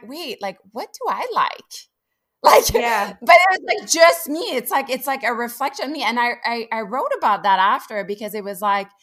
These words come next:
Speaker 1: because I was by myself, I was, like, there was a constant mirror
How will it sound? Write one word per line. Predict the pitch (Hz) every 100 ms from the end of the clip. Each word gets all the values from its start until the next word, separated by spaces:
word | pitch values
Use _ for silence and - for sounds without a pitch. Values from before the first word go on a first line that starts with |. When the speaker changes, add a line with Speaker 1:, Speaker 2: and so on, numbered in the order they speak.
| _ _ _ _
Speaker 1:
because | 247 240 285 285
I | 302
was | 269 175
by | 202 202
myself, | 202 190 - 180 208 240 -
I | 208 208
was, | 214 180
like, | 208 202 196 - _
there | 226
was | 214 214
a |
constant | 208 - 226 262 - 247 202
mirror | 202 226 247 175 120 123